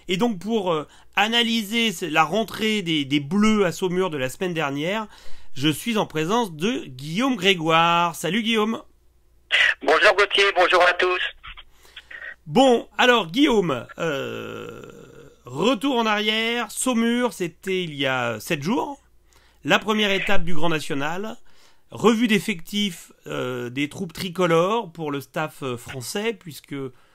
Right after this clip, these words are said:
Speaker 1: quasiment, où tout le groupe un était présent. Et
Speaker 2: Presque,
Speaker 1: notamment,
Speaker 2: presque.
Speaker 1: les couples en vue pour la suite de la saison et pour les Jeux Olympiques. Alors, euh, on parle de tout ça, on est un peu complètement en décalage par rapport à l'actualité. On sait pas s'il y aura des Jeux Olympiques, on sait pas comment tout ça va,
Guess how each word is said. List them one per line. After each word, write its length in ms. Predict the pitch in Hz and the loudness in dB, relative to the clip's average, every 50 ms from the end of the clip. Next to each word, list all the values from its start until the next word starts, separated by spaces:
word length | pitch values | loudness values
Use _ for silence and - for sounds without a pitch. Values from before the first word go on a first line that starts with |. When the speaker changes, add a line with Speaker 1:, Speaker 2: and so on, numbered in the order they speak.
| _ _ _ _ - 127 117 - | _ _ _ _ -18 -18 -14 -8
Speaker 1:
quasiment, 560 | - 165 143 127 165 175 165 175 196 214 233 | -8 -8 -6 -4 -4 -2 0 0 0 -2 -4
où 400 | 226 175 156 151 151 147 147 143 - | -6 -6 -8 -8 -8 -8 -10 -10 -6
tout 160 | - 226 254 | 0 2 2
le 80 | 254 226 | 2 2
groupe 280 | 170 170 208 180 165 214 | 2 0 -2 -2 -2 0
un 120 | 208 202 | 0 0
était 200 | 190 170 170 170 | 0 0 -2 -4
présent. 400 | - - 165 151 135 139 165 - - _ _ _ _ _ _ _ _ - - - - - - - - - - - - - - | -4 -4 -4 -2 -2 -2 -4 -6 -10 _ _ _ _ _ _ _ _ -14 -2 0 2 2 4 2 2 2 0 -2 -2 0 2
Et 120 | - 147 | 4 4
Speaker 2:
Presque, 20 | 170 | 4
Speaker 1:
notamment, 440 | 180 175 - 190 170 - 185 180 | 4 2 2 2 2 2 2 0
Speaker 2:
presque. 200 | 180 - - - - - - | -2 -6 -8 -12 -14 -12 -6
Speaker 1:
les 120 | 151 151 143 | -4 -4 0
couples 260 | - 262 233 - 240 | 2 2 2 2 2
en 120 | 226 196 185 | 2 2 2
vue 200 | 190 214 208 175 | 2 0 -2 -2
pour 140 | 196 196 | -4 -4
la 80 | 151 135 | -6 -4
suite 180 | - - 202 175 | -4 -6 -2 0
de 80 | 180 | 0
la 100 | 165 156 | 0 0
saison 360 | 143 - 165 147 151 170 165 | -2 -4 -6 -6 -4 -4 -4
et 40 | 143 | -4
pour 140 | 120 - 156 | -4 -6 -6
les 100 | 139 131 | -4 0
Jeux 200 | 127 170 180 170 | 2 2 4 4
Olympiques. 500 | 190 180 185 165 - 233 233 202 - - _ - - - - | 4 2 2 2 0 0 -2 -2 -4 -12 _ -20 -20 -14 -8
Alors, 320 | - 151 160 156 151 160 | -4 -2 -2 0 0 -2
euh, 120 | 156 139 - - - - | -2 -4 -4 -10 -10 -6
on 100 | 170 170 | -4 0
parle 180 | - 185 190 180 | 2 2 2 4
de 80 | 185 | 2
tout 200 | 190 185 202 196 | 0 0 -2 -4
ça, 180 | 170 - 226 214 | 0 2 2 2
on 100 | 196 185 | 4 4
est 60 | 175 | 4
un 100 | 170 160 | 2 2
peu 220 | - - 202 208 185 | 0 0 -2 -4 -2
complètement 520 | - 190 190 170 185 185 156 160 196 190 | -2 -2 -2 -2 -2 -4 -2 0 -2 0
en 40 | 175 | 0
décalage 400 | 175 170 185 180 170 180 185 170 | -2 -2 -2 0 0 0 0 -2
par 160 | - 160 147 | -2 0 2
rapport 320 | 143 147 - 185 190 160 | 2 2 2 0 0 2
à 60 | 151 143 | 2 2
l'actualité. 720 | 151 151 - - 170 151 151 147 131 - 180 220 240 247 - _ _ _ - | 0 -2 -4 -4 -2 -2 -2 -2 -2 0 0 0 0 -4 -10 _ _ _ -8
On 100 | 175 151 | -8 -2
sait 140 | 131 - 170 | 0 0 2
pas 140 | 170 214 185 | 2 0 0
s'il 160 | - - 196 | 0 0 2
y 20 | |
aura 140 | 170 156 160 | 2 2 2
des 80 | 156 156 | 0 -2
Jeux 180 | 151 156 147 | -2 -2 -2
Olympiques, 400 | 151 147 143 135 - - 196 180 | 0 0 -2 -2 -4 -8 -10 -10
on 80 | 165 151 | -8 -8
sait 140 | - 165 156 | -6 -6 -4
pas 120 | 185 180 | -4 -4
comment 240 | 165 170 156 151 147 | -4 -4 -4 -4 -4
tout 140 | - 165 147 | -6 -8 -8
ça 160 | - 185 165 | -4 -4 -4
va, 340 | 143 139 131 123 123 120 | -2 -2 -2 -2 -2 -4